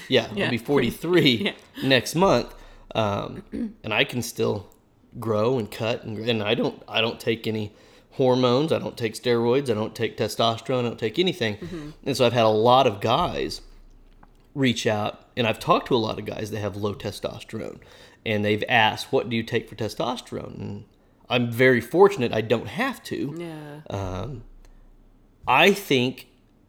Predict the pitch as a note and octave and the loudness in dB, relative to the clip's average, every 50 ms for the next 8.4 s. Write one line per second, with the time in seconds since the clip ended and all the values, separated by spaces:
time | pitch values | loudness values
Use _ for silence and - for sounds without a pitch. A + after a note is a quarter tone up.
0 | _ _ _ _ _ _ _ - - - _ _ _ _ _ _ _ _ - - | _ _ _ _ _ _ _ -20 -20 -20 _ _ _ _ _ _ _ _ -18 -18
1 | - - - C#3+ A#2 - - - F#3+ G#3 A3 - A2 A#2+ A2+ A#2 A2 - _ _ | -18 -6 -4 -4 -4 -4 -8 -4 -2 -2 -2 -2 -2 -4 -4 -6 -8 -10 _ _
2 | - A2 B2+ C#3+ D3+ D#3+ F3 F#3+ G3 F3+ F#3 - F3+ E3 D3+ D3+ - - E3+ D#3 | -4 -2 2 2 4 4 6 4 4 4 2 0 0 0 0 0 0 -4 -4 -4
3 | E3 C3+ - B2+ C3 C#3 C3+ - G2 B2+ B2+ B2 - A#2+ A2+ G#2+ G#2+ A#2+ C#3 D3 | -4 -6 -2 -2 0 0 -2 0 0 0 0 0 -2 -4 -4 -2 0 2 2 2
4 | B2+ E2 D2+ F#2+ - - _ _ _ _ - - - - - - - - C#3+ E3+ | 2 0 -2 -6 -10 -16 _ _ _ _ -14 -12 -12 -14 -16 -18 -6 0 0 2
5 | E3 G3+ D3+ C#3 C3 C#3+ E3 F3+ E3 A#2+ A2 A2 A2 A2 G#2+ G#2+ G#2+ A2 G#2+ A#2+ | 2 2 0 0 2 2 4 4 4 2 2 0 0 0 -2 -2 -4 -6 -8 -10
6 | A2+ G#2+ G#2+ A2+ - - A2 G#2 - - - G#2 - - - G2+ A2 A2+ - - | -10 -8 -8 -8 -8 -8 -10 -10 -10 -12 -12 -12 -12 -12 -12 -12 -12 -10 -10 -10
7 | - - - - - F#2+ F#2+ G#2 - - - - - - D#3 E3 D#3 D3+ D3+ D#3 | -10 -8 -10 -10 -8 -8 -10 -10 -10 -10 -12 -12 -12 -12 -12 -12 -12 -12 -12 -12
8 | D#3 D#3+ D#3+ D3+ C#3+ C#3+ D3+ | -14 -14 -14 -16 -16 -18 -20